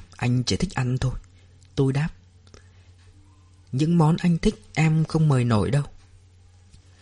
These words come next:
"Em biết giờ anh thích ăn gì không? Anh chỉ muốn ăn cháo và rau thôi." An Tâm nhìn tôi như muốn xác định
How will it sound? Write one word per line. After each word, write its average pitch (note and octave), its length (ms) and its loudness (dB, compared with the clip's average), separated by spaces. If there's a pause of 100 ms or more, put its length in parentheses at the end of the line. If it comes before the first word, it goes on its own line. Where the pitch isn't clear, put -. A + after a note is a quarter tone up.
(720)
"Em B2 220 2
biết D3+ 200 2
giờ A2 140 4
anh G#2+ 160 2
thích - 160 0
ăn C3 200 0
gì G#2+ 220 0
không? B2 200 -2 (280)
Anh A#2+ 240 0
chỉ - 140 -4
muốn G2+ 200 2
ăn A#2+ 240 -2
cháo A#2 260 -2
và C3+ 120 0
rau B2 260 0
thôi." B2+ 200 -4 (1300)
An D#3+ 180 0
Tâm E3 180 2
nhìn A2+ 280 0
tôi C#3 240 2
như C#3+ 200 0
muốn D3 160 0
xác - 220 -6
định A2 160 -2